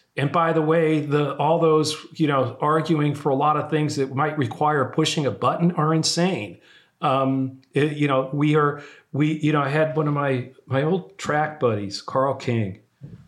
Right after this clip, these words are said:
uh, who was the anchor on the mile relay, called me yesterday and was really concerned about World War Three. Um, I mean, he's somebody,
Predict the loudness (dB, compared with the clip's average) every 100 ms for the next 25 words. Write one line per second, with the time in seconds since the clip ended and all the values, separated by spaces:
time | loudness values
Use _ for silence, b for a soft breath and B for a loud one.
0 | _ 0 2 0 -2 -14 _ _ -2 0
1 | 0 0 0 2 0 0 0 2 2 2
2 | 0 0 0 2 0 0 0 0 0 0
3 | 0 -2 -4 -2 0 0 -2 -8 B -20
4 | B B _ _ 0 2 2 0 -4 -4
5 | 0 2 2 0 -2 -2 0 0 0 0
6 | -2 -2 -2 -2 -2 -4 -4 -4 -4 -4
7 | -6 _ _ -2 0 0 -2 -4 -12 _
8 | _ _ _ 0 2 2 0 -2 -2 0
9 | 0 -2